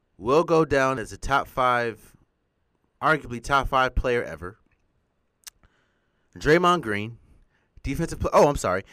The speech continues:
and K D is a two-time champion and two-time Finals M V P. Draymond Green, former defensive player of the year,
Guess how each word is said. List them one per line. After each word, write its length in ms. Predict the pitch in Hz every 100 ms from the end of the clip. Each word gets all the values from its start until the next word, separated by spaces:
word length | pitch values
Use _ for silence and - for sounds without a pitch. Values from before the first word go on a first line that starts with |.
| -
and 140 | - 135
K 160 | 156
D 80 | 156
is 100 | 147
a 40 | 123
two-time 440 | 143 139 131 127
champion 480 | - 117 101 107 107
and 400 | - 156 139 120 117 - -
two-time 420 | - 143 139 120
Finals 320 | 107 120 107
M 80 | 101
V 100 | 92
P. 240 | - 85 113 _ _ _ _ _ _ _ _ _
Draymond 400 | - 147 185 180
Green, 340 | 139 113 110 120 _ _ -
former 320 | - 156 165
defensive 380 | 151 147 156 -
player 160 | 147 135
of 80 |
the 60 | 135
year, 240 | 98 92